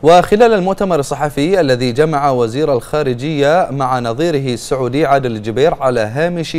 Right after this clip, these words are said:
فعاليات حوار المنامة، قال الجبير إنه يتم التعامل مع رؤيتين في الشرق الأوسط، رؤية سعودية مستنيرة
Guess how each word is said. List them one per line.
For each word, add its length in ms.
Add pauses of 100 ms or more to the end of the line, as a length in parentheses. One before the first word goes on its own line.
(100)
فعاليات 560
حوار 320
المنامة، 500 (460)
قال 160
الجبير 480
إنه 280
يتم 320
التعامل 500
مع 260
رؤيتين 600
في 80
الشرق 360
الأوسط، 540
رؤية 380 (140)
سعودية 580
مستنيرة 760